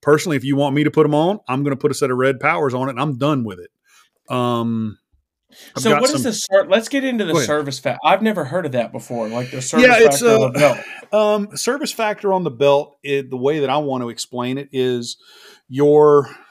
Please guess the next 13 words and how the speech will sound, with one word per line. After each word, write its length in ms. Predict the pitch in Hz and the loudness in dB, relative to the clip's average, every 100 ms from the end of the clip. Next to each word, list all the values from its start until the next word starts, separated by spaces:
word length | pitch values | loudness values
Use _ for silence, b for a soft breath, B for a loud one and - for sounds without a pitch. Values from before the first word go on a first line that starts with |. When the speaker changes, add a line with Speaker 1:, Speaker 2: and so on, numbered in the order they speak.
| B | B
Speaker 1:
your 140 | 135 | -8
belts 340 | 135 165 226 208 | 0 2 2 -2
are 60 | |
designed 760 | 160 143 131 135 135 135 139 131 _ | -6 -6 -2 -2 -2 -4 -8 -12 _
to 120 | - 120 | -12 -12
pull 680 | - 170 156 131 117 113 _ _ 147 | -6 -2 2 2 0 -6 _ _ -2
X 320 | 160 156 147 | -2 -2 -4
number 540 | 147 143 143 139 139 131 | 0 0 4 2 2 0
of 460 | 127 127 127 117 _ b b b | 0 0 0 -4 _ b b b
horsepower 960 | - 156 165 143 - 120 104 98 101 104 _ _ _ _ _ _ | -8 -2 -2 -2 -6 -4 -4 -6 -10 -16 _ _ _ _ _ _
per 240 | - 135 120 | -2 0 0
belt. 460 | 117 98 - - - _ _ _ _ _ _ | -6 -8 -12 -20 -20 _ _ _ _ _ _
Speaker 2:
Yeah. 340 | 143 131 120 | -4 -2 -2